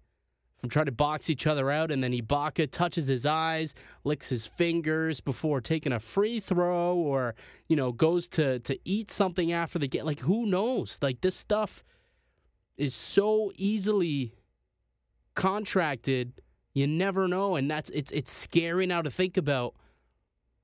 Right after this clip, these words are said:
that with Gobert having it, it's very conceivable that it could be within the Raptors locker room, which is steps away from the Maple Leafs locker room.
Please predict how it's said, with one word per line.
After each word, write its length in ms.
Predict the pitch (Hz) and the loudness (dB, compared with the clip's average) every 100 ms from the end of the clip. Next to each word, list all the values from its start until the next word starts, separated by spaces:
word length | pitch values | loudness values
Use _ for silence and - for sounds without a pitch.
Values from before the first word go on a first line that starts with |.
| _ _ _ _ _ - | _ _ _ _ _ -2
that 120 | 135 135 | 0 0
with 140 | 135 | 2
Gobert 480 | 160 139 170 190 190 | 2 4 2 2 2
having 380 | 165 156 139 131 | 0 0 0 0
it, 200 | 123 - | -2 -2
it's 240 | 135 139 | -2 -2
very 640 | 127 127 165 175 175 151 127 | -4 2 2 4 2 0 -2
conceivable 680 | - 131 - 160 139 131 117 | -2 -2 -2 -2 0 0 0
that 200 | 127 135 | 0 0
it 160 | 135 | -2
could 300 | - 156 160 | -2 0 0
be 180 | 135 160 | 0 0
within 580 | 156 139 135 151 151 127 - | 2 0 0 0 0 -4 -2
the 100 | 117 | 0
Raptors 460 | 123 143 147 135 123 | 2 0 0 -2 0
locker 340 | 135 147 151 | 0 0 0
room, 360 | 135 120 110 107 - _ _ _ | 0 0 -2 -6 -14 _ _ _
which 240 | - 139 - | 0 0 2
is 200 | 131 117 120 _ | -2 -2 -12 _
steps 680 | - - - - 208 175 - | -14 -12 -4 4 4 4 -2
away 220 | 147 139 | 0 0
from 180 | 120 139 | 0 0
the 60 | 131 | 2
Maple 260 | 135 127 | 0 0
Leafs 200 | 135 120 | -2 -2
locker 280 | 123 107 120 | -2 -2 -2
room. 200 | 104 107 | -4 -4